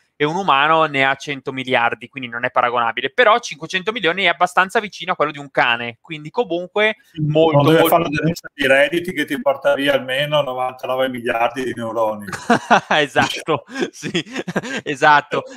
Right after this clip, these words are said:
Speaker 1: Alla fine, nel corso del tempo, li perdiamo proprio per le denunce dei redditi.
Speaker 2: <laughs>
Speaker 1: E, e quindi i polpi o i cefalopodi in generale possono fare cose strane. Nemo ci ha, ci ha fatto vedere pesci che evadevano dagli acquari, eccetera,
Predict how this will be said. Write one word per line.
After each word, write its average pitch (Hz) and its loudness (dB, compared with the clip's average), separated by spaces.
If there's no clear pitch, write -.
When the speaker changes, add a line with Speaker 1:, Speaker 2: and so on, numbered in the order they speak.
Speaker 1:
Alla 160 2
fine, 202 -4
nel 165 -8
corso 156 -10
del 160 -10
tempo, 165 -6
li 147 -8
perdiamo 147 -2
proprio 147 -4
per 139 -8
le 135 -8
denunce 131 -10
dei 127 -6
redditi. 120 -12
Speaker 2:
<laughs> 202 -4
Speaker 1:
E, 147 4
e 214 2
quindi 330 -2
i 185 -8
polpi 269 -2
o 180 2
i 175 -4
cefalopodi 196 0
in 165 -12
generale 202 0
possono 165 -6
fare 208 2
cose 156 -4
strane. 127 0
Nemo 202 -2
ci 170 -2
ha, 139 4
ci 135 -10
ha - -6
fatto 143 -6
vedere 139 2
pesci 143 -6
che 131 2
evadevano 131 0
dagli 123 -2
acquari, 127 0
eccetera, 143 -2